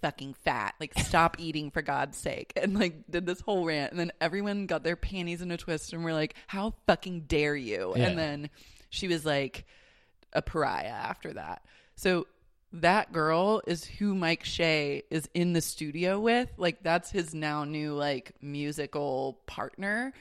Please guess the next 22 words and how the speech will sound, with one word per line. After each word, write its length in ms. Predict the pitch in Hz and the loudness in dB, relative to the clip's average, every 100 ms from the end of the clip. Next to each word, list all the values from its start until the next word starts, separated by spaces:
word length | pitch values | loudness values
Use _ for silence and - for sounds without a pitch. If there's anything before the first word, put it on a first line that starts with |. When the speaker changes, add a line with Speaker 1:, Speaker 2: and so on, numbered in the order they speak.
| - - - | -20 -20 -6
Speaker 2:
They're 200 | 113 135 | 6 6
collabing. 580 | 120 135 131 113 110 - | 8 6 8 8 6 4
Speaker 1:
They're 140 | 202 190 | 4 2
collabing. 840 | 220 202 175 139 - - - 190 - _ _ _ _ - | 2 6 6 6 0 -4 -6 -10 -14 _ _ _ _ 2
I 80 | 180 | 4
don't 200 | 214 202 | 4 0
know 140 | 190 | -2
what 220 | 190 175 - | 2 0 6
their 100 | 180 | 10
Speaker 2:
She 320 | - 185 202 | 12 12 12
became 380 | 180 - 165 139 | 10 10 8 8
famous 720 | - 160 165 156 143 127 - | 8 10 12 10 8 6 6
for 360 | - 135 123 113 | 12 12 12 12
the, 240 | 101 107 - | 10 10 8
the 80 | - | 2
fat 380 | - 135 120 - | 8 8 8 6
shaming 600 | - 120 107 104 101 90 | 6 8 8 8 6 2
faux 460 | - - 117 101 - | -2 10 12 12 10
pas, 260 | 113 98 87 | 4 4 4
but 140 | 95 | 4
she 360 | - - 131 117 | 6 6 6 6
was 720 | 107 110 104 101 90 - | 10 10 10 6 4 2